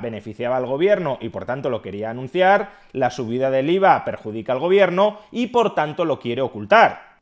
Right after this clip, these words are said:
Es decir, que lo mismo que le reprocha la izquierda a Mercadona se lo debería reprochar al gobierno de España,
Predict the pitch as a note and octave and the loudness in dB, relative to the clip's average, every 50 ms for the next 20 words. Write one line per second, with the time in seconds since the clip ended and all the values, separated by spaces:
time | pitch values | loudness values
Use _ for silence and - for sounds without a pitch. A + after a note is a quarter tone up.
0 | _ _ B2+ A#2+ B2+ B2+ - F#3+ G3+ E3 - - C#3 C#3 C3+ C#3+ D#3+ F3+ E3+ F3+ | _ _ -10 -6 -6 -2 2 2 2 2 2 0 2 2 2 4 4 2 2 2
1 | F#3+ F3+ F3+ F#3 F3 F3+ F3 F3 F#3 C#3+ F#3+ F#3 F#3 E3+ - F3 F3 E3+ E3+ E3 | 2 2 2 4 4 4 4 4 2 2 4 2 2 4 4 2 4 4 2 0
2 | D#3 - G3 G#3+ G#3+ G3 E3+ D#3 C3+ C3+ C#3 C#3+ D3+ - F3+ F3+ F#3 F#3 G3+ A3+ | 0 2 4 4 4 6 6 4 4 4 2 0 4 4 6 6 6 4 4 2
3 | G#3+ - G3 E3+ E3 D3 D3 C3+ C#3 C3+ D3+ E3 E3 F3 E3 C3 E3+ E3 D3 - | 0 0 0 -2 0 0 0 -2 -2 0 0 0 0 0 -2 -2 -4 -6 -2 0
4 | D#3+ E3 F3 F3+ E3 D#3 C#3+ C3+ C3+ C3+ C3 C3 C#3 C3+ C#3 C#3 - - A3 A#3+ | 2 2 4 4 2 2 0 0 0 -2 -2 -2 -2 -2 -4 -4 0 0 0 0
5 | A#3 G#3+ F3+ C3+ G#2+ - | 2 0 -2 -2 -4 -6